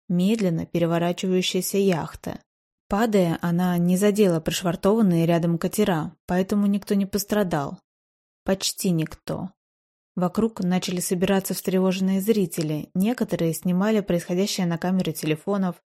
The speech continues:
Сатиру еле удалось увести меня с пирса. Он успел это сделать до приезда полиции, но я упрямо рвалась в участок, чтобы дать показания. «Что ещё ты узнала?» — настойчиво спрашивал сатир.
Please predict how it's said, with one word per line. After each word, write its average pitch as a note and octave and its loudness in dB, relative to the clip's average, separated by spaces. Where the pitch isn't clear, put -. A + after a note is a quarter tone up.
Сатиру G#3 0
еле G3+ 2
удалось G#3+ 2
увести G#3 -2
меня E3+ 0
с - -6
пирса. - -2
Он F3+ 0
успел F#3 2
это F3 -2
сделать G3+ 2
до E3+ -2
приезда F3+ 0
полиции, G3+ -2
но F3 -2
я F#3 -2
упрямо F3+ -2
рвалась F3+ 0
в - -6
участок, F#3+ -6
чтобы E3+ -4
дать E3+ -2
показания. E3+ -2
«Что - 2
ещё G3+ 4
ты G3+ 4
узнала?» — F#3 4
настойчиво F#3 0
спрашивал E3+ -2
сатир. F3 -4